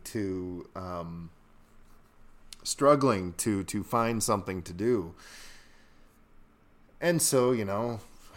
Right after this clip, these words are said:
I, I'll come up with some ideas sometimes. Of, "Well, why don't you go paint us a picture? You know, Christmas is coming up. The grandparents would really like a card."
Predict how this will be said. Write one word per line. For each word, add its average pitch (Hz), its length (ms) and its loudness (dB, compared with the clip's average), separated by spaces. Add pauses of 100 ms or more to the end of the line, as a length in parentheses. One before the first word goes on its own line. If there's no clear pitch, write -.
(560)
I, 196 220 0
I'll 120 160 6
come 120 200 -2
up 113 180 0
with 117 120 0
some 113 180 -4
ideas 104 480 0
sometimes. 101 640 -2
Of, 85 240 0
"Well, 131 280 -2
why 107 140 -4
don't 120 160 -6
you 110 60 -10
go 127 180 0
paint 131 300 -4
us 143 160 -4
a 139 40 -6
picture? 135 480 -2
You 101 100 2
know, 123 200 0
Christmas 165 540 -4
is 151 80 -6
coming 110 440 0
up. 170 160 -4
The 120 60 -8
grandparents 147 680 -4
would 95 120 -6
really 104 280 2
like 120 280 2
a 135 60 -4
card." 170 460 0